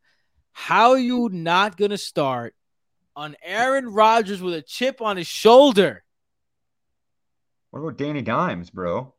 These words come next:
Speaker 1: Fuck Danny Dimes. Aaron Rodgers, come on the squad. Aaron Rodgers is being underrated by
Speaker 2: I like
Speaker 1: cr-,
Speaker 2: your draft.
Speaker 1: crazy. Anyway, let's get into these,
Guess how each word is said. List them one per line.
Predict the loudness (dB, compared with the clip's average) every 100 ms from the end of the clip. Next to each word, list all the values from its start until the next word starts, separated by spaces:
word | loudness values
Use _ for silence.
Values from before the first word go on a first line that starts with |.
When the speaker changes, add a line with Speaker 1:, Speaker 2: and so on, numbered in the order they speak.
| -20
Speaker 1:
Fuck | -8 2 4 4
Danny | 0 0 0
Dimes. | 0 2 0 -2
Aaron | -2 -2 -2 2
Rodgers, | 2 2 -2 -4
come | -2 0
on | 0
the | -4
squad. | -4 4 4 4 0 -8 _ _ -8
Aaron | 0 0 2
Rodgers | 2 0 -2 -8 -10 -10
is | -10 -8
being | -6 -6 -4
underrated | -6 -4 -4 0 -2 -4 -6
by | -4
Speaker 2:
I | -4
like | -6
Speaker 1:
cr-, | -8
Speaker 2:
your | -14
draft. | -14 -16
Speaker 1:
crazy. | -10 -2 -2 -2 -6 -12 -20 _ _ _ _ _ _ -10
Anyway, | -8 -8 -12 -14
let's | -12
get | -8 -8
into | -8
these, | -10 -12